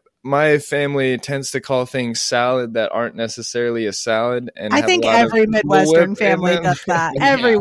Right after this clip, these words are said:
Speaker 2: Midwestern family does that. <laughs>
Speaker 1: Yeah, that, that might be it. Uh, some notable ones being grape nut salad,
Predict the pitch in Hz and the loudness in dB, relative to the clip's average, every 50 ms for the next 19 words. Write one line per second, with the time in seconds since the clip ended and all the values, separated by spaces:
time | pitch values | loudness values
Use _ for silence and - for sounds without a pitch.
0 | 202 - - 214 208 202 180 190 180 180 - 185 180 180 254 185 175 160 160 156 | 0 -2 -8 -6 -4 -2 0 0 -2 -2 -2 -6 -4 -2 -2 -2 -2 -4 -4 -6
1 | 165 151 156 139 131 - 135 - - - - - - 123 127 127 123 120 120 117 | -6 -6 -8 -8 -8 -6 -4 -4 -4 -4 -4 -4 0 2 4 4 4 4 2 2
2 | 127 135 143 143 - - - 139 143 143 151 135 143 143 143 139 131 123 127 135 | 2 4 2 2 0 -2 -2 0 2 2 2 2 2 0 2 2 0 0 -2 -2
3 | 135 131 127 127 123 120 107 - - 104 120 117 113 113 113 - - 127 123 127 | 0 2 4 4 4 4 2 0 -2 0 2 2 2 2 0 -4 -6 -6 -4 0
4 | 127 127 127 127 120 127 123 120 120 123 123 123 127 123 117 110 104 123 127 123 | 2 2 2 2 0 -2 -2 -2 0 0 -2 -2 -4 -6 -10 -8 -6 -4 -2 -2
5 | 120 110 110 110 107 104 - _ _ _ _ _ - 113 113 127 123 135 151 147 | -2 -2 -4 -6 -8 -10 -14 _ _ _ _ _ -16 -8 -4 0 2 2 0 0
6 | - 143 147 147 147 143 - - - 147 143 147 151 156 160 160 160 147 143 | -4 -4 -2 -2 -2 -4 -6 -4 0 0 2 2 2 0 0 -2 -4 -6 -12